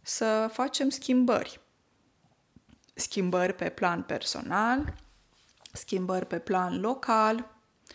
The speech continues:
pe plan național și, într-un final, pe plan global, nu? Și aceste schimbări nu vor veni de la oamenii care s-au îmbătat cu putere,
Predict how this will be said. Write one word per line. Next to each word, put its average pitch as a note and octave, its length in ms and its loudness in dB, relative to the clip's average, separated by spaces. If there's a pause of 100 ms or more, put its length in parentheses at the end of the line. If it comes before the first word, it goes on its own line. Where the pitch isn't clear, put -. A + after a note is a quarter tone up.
(480)
pe - 140 -4
plan F3 400 0
național G#3 880 0 (480)
și, - 220 -4
într-un A#3 260 2
final, E3 420 0
pe E3+ 160 -2
plan D#3+ 500 -2 (100)
global, E3+ 720 2
nu? F#3+ 320 2 (1700)
Și - 280 0
aceste F3+ 400 -2
schimbări F#3+ 520 0
nu C4+ 140 6
vor - 260 -4
veni F3+ 480 -2
de F#3+ 280 0
la E3 500 -2 (400)
oamenii F3+ 600 -2
care D#3+ 760 -4 (180)
s-au F#3 480 -4
îmbătat F3 880 -2
cu G3 180 -4
putere, A3+ 800 -2